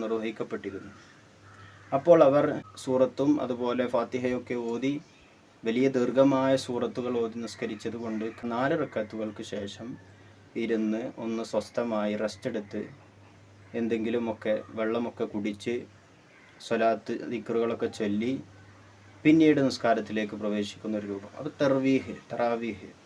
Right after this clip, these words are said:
അപ്പോൾ ഒരു ആശ്വാസം എടുക്കുക, യസ്തരീഹൂന എന്നാണ് പണ്ഡിതന്മാർ അതിനെക്കുറിച്ച് പറഞ്ഞിട്ടുള്ളത്. അവർ റാഹത്തെടുത്തിരുന്നു, അവർ ആശ്വാസം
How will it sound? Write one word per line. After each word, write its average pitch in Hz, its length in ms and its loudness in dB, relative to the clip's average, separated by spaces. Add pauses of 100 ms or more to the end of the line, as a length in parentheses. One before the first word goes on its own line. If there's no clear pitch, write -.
(880)
അപ്പോൾ 143 200 2
ഒരു 143 80 6 (140)
ആശ്വാസം 151 500 4
എടുക്കുക, 113 320 0 (160)
യസ്തരീഹൂന 139 720 0 (180)
എന്നാണ് 120 320 0
പണ്ഡിതന്മാർ 110 540 -4 (1120)
അതിനെക്കുറിച്ച് 131 560 2
പറഞ്ഞിട്ടുള്ളത്. 107 600 0
അവർ 131 140 6 (180)
റാഹത്തെടുത്തിരുന്നു, 120 880 0 (920)
അവർ 131 120 4 (120)
ആശ്വാസം 160 400 2